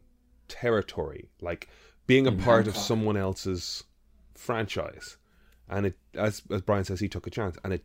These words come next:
Speaker 1: didn't quite work. So why wouldn't he just go off and keep making the stuff that's very much Will Smith-centric?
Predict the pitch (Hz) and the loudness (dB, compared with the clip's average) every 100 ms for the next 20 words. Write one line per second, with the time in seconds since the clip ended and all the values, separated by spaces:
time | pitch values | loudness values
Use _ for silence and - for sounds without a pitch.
0 | - 101 92 - 90 82 104 95 - 101 | -2 0 0 -4 -4 0 -2 -2 -2 0
1 | 98 101 101 98 95 - 104 98 98 90 | 2 0 0 -2 -4 -2 0 0 -2 -6
2 | 101 95 92 95 90 - 95 - 90 92 | -4 -4 -4 -6 -8 -8 -10 -10 -12 -6
3 | 90 90 85 - 90 85 87 80 90 82 | -4 -4 -6 -6 -6 -6 -10 -8 -8 -10
4 | - - | -14 -20